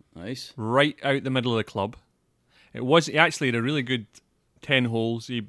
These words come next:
Speaker 2: he, three, three birdies, I believe, and a hole in one.
Speaker 1: Wow.
Speaker 2: I think it was playing,
Speaker 1: Pretty good player.
Speaker 2: probably playing about two oh five.
Speaker 1: That's a good
Speaker 2: Hits,
Speaker 1: strike.
Speaker 2: hits four iron. He wants to hit eight iron, by the way. Just, I want to put that
Speaker 1: Oh,
Speaker 2: in there.
Speaker 1: yeah.
Speaker 2: Right.
Speaker 1: <laughs>
Speaker 2: Uh, I, and I was,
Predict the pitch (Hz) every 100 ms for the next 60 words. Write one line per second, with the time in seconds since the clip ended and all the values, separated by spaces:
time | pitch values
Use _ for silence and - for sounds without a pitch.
0 | - 131 117 - 160 175 170 170 - 180
1 | 151 151 139 135 113 104 110 113 _ _
2 | _ _ _ _ - 107 104 117 110 104
3 | 120 101 101 _ _ _ 95 117 - _
4 | - 113 160 185 180 151 - 147 131 131
5 | 123 117 120 107 113 123 180 269 240 -
6 | 175 160 127 117 - - 143 123 104 117
7 | 113 104 90 - - _ _ _ _ _
8 | _ - 123 151 139 - 101 113 _ _
9 | - 156 - - - 143 139 123 101 98
10 | 165 165 160 139 135 127 123 123 120 120
11 | 113 104 101 95 98 110 - 120 117 104
12 | 117 107 104 123 98 160 - 127 98 127
13 | 123 127 - - - - 180 - 127 131
14 | 143 - 139 135 135